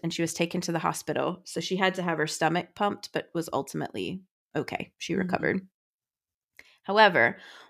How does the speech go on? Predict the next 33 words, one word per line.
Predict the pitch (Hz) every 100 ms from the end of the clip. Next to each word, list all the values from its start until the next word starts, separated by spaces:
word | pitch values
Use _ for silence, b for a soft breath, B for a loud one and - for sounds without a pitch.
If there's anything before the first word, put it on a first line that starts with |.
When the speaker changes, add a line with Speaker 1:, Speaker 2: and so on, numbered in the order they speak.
| B
Speaker 1:
while | 196 226
she | 285 294
was | 277 254
in | 240
the | 220
hosto-, | 208 202 - 156 - -
hospital, | - 226 - - 58 110 - _ _ _ _ -
Steve's | - 202 202 -
autopsy | 170 180 165 - -
report | 156 135 131 -
came | - -
in. | - 156 - _ _ _ _ b b b b b b b
Steve | - - 226 226 220 - 196
did | 185 208 262
have | 349 277 185 170 202
his | 190 -
prescribed | 190 - 180 170 185 196
medication | 185 185 175 170 190
in | 185 190
his | 269 -
system. | 165 - - - 190
He | 190
had | 180
one | 165 160 175
for | 202
depression, | 220 220 180 - 170 170 165
one | 160 175
for | 175 196
anxiety, | 196 208 196 175 170 160 156 156 -
and | 160
a |
muscle | 170 175 170 156
relaxant. | 135 82 - - - 220 -